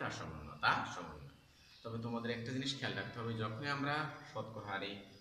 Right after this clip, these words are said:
অনাদায় পাওনা সঞ্চিতি, অনাদায় দেনা সঞ্চিতি বা কুড়ির সঞ্চিতি ধার্য করবো, আমাদের অবশ্যই স্মরণ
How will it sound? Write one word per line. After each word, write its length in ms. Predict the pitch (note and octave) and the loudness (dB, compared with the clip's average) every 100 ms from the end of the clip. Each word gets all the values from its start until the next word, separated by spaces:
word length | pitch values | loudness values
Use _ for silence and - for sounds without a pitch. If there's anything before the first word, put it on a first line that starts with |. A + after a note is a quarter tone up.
| - A#2+ | -8 0
অনাদায় 240 | A#2+ A#2+ | 2 2
পাওনা 160 | A2+ A2 A2+ | 2 2 2
সঞ্চিতি, 440 | - A2+ - C3 C#3 - | 0 -2 -4 -2 0 0
অনাদায় 240 | G#2+ G2 F#2+ | -2 0 0
দেনা 140 | F#2+ F#2 | 0 -2
সঞ্চিতি 300 | G#2+ A2 - A#2 | -4 -6 -4 0
বা 60 | G#2+ G#2 | 2 2
কুড়ির 200 | C3 C3 | 0 0
সঞ্চিতি 220 | B2 A2+ F#2+ | 0 0 0
ধার্য 160 | F2 - | -2 -4
করবো, 200 | F#2+ G#2 B2 A2+ - - G#2+ | -4 -2 -2 -6 -12 -4 -2
আমাদের 240 | A2+ A2+ G#2 | 2 4 4
অবশ্যই 320 | A#2 A2+ A2 | 4 4 2
স্মরণ 160 | A2+ G2+ | 2 0